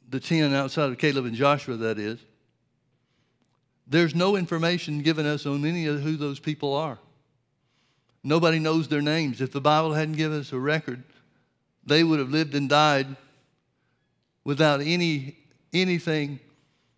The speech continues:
attached to their name of significance whatsoever. Why are the people trusting their own thoughts?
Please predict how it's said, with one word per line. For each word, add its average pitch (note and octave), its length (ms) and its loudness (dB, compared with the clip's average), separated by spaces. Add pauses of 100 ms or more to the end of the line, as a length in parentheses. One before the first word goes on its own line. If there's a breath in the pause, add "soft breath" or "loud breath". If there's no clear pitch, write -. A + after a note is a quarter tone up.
(180)
attached D3 500 0
to D#3+ 100 0
their C#3+ 200 0
name D3 440 0
of C3 80 -6
significance C#3 680 -6
whatsoever. C#3+ 560 -4 (4000)
Why D#3+ 160 2
are F#3 40 0
the E3+ 80 -2
people E3+ 240 -2
trusting D#3+ 440 -2
their D3+ 140 0
own C#3+ 180 -2
thoughts? C3+ 460 -4